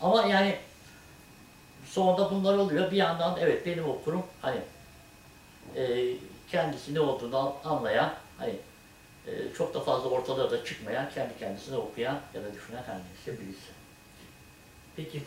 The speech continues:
Speaker 2: son olarak şunu sorayım. İki yıllık bir aranın ardından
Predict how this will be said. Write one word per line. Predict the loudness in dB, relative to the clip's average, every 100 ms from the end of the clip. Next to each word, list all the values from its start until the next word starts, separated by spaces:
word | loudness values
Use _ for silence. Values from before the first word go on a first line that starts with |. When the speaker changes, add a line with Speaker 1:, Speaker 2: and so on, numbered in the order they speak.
| -4
Speaker 2:
son | -4
olarak | -2 0 -2 -2
şunu | -8 -8 -8
sorayım. | -6 -4 -4 -4 -6 -10 -18
İki | -8
yıllık | -6 -4 -6
bir | -6 -6 -6
aranın | -2 0 0
ardından | 0 -2 -2 -2 -2 -2